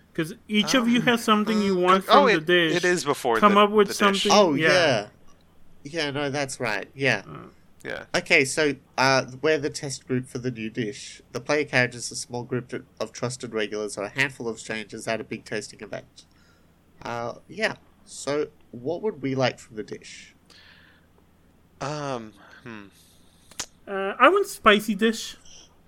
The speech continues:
Speaker 1: Still has good flavor, but a nice and spicy dish.
Speaker 2: No, I, I was about to say the s-, same thing. Maybe spi-,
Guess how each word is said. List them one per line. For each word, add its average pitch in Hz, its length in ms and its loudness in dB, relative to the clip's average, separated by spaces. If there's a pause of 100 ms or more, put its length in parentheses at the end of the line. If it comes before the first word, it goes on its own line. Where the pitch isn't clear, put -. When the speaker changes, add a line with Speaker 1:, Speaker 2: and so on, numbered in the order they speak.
(240)
Speaker 1:
Still - 340 2
has 240 180 2
good 240 200 -4
flavor, 247 360 -2
but 240 200 -2
a 240 40 -4
nice 233 280 -4
and 226 100 -6
spicy 190 460 -4
dish. 175 400 -10 (2000)
Speaker 2:
No, 151 200 -10
I, 160 80 -2
I 135 80 0
was 135 160 -2
about 123 200 0
to 113 300 0
say 107 360 -8 (140)
the - 60 -16
s-, - 140 -16 (160)
same 110 280 -10
thing. 107 320 -10
Maybe 107 400 -8
spi-, - 300 -8